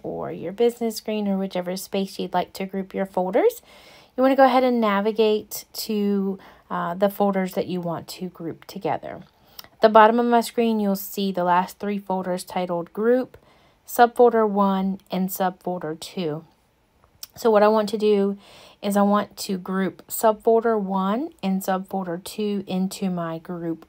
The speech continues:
folder, okay? So you wanna press and hold the screen to activate edit mode. You'll know that edit mode is activated once the gray circles appear in the upper right-hand corners of the folders. And once that is,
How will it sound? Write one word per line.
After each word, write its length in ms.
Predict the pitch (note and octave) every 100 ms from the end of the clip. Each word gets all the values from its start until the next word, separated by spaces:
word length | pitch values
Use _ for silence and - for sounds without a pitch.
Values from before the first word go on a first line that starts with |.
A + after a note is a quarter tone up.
| _
folder, 540 | - E3 D3 - G1+ - _ _ _
okay? 380 | - - G3+ G3+ G3+ _ - - - - _
So 100 | -
you 80 | B3
wanna 220 | B3 A#3+
press 380 | - C4 C#4 -
and 140 | C#4
hold 440 | A3+ A#3+ A#3 A#3+ -
the 120 | A3
screen 480 | G3+ - A3 G#3+ G#3
to 140 | G3 -
activate 520 | F#3+ G#3 G3+ F#3+ -
edit 300 | F3 F#3 -
mode. 400 | A#3+ B3 B3+ B3 _ _ _ _ _ -
You'll 180 | A3
know 300 | G#3+ G#3 G3+
that 200 | G#3+ A3
edit 240 | F#3+ G3 -
mode 220 | G3+ F#3+
is 100 | F#3+
activated 600 | F3 F3 G#3+ G#3 G#3 G#3+
once 340 | G3+ F#3 F3+ -
the 160 | -
gray 280 | F3+ F3+ F#3
circles 440 | - E3 E3+ G3+
appear 520 | A#3 A#3 A#3+ A#3+ B3+ A#3+
in 140 | G3+
the 100 | F#3
upper 200 | - -
right-hand 400 | F#3 D#3 F3+ F3
corners 420 | - F#3 F3+ F#3
of 260 | - F3 F3
the 120 | F3+
folders. 600 | E3+ E3+ F3+ C4 A#4 - _ _ _ _ _ _ - - - -
And 80 | A#3+
once 280 | C4+ D#4+ -
that 320 | B3+ B3+ -
is, 400 | A#3+ A#3 A3